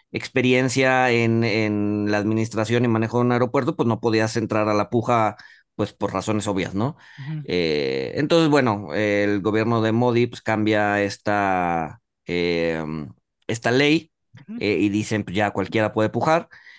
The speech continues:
Speaker 1: Eh, eran seis aeropuertos los que estaban pujando en aquel entonces. Todos se los lleva el grupo de Adani, ¿no? Este, sin tener experiencia.
Speaker 2: Ujú.
Speaker 1: Y, pues, bueno, ¿no? Eh,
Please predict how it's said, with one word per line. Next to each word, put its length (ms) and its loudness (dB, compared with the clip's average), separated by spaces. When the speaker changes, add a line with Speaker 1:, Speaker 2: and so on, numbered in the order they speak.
Speaker 1:
Eh, 680 0
eran 240 2
seis 180 -2
aeropuertos 480 0
los 120 -4
que 20 -16
estaban 240 -4
pujando 320 -2
en 80 0
aquel 200 -4
entonces. 760 -2
Todos 320 4
se 80 2
los 140 2
lleva 240 2
el 80 0
grupo 800 2
de 100 2
Adani, 560 0
¿no? 360 -2
Este, 1040 -4
sin 240 0
tener 300 0
experiencia. 720 0
Speaker 2:
Ujú. 220 -20
Speaker 1:
Y, 640 6
pues, 100 0
bueno, 320 -4
¿no? 340 0
Eh, 720 0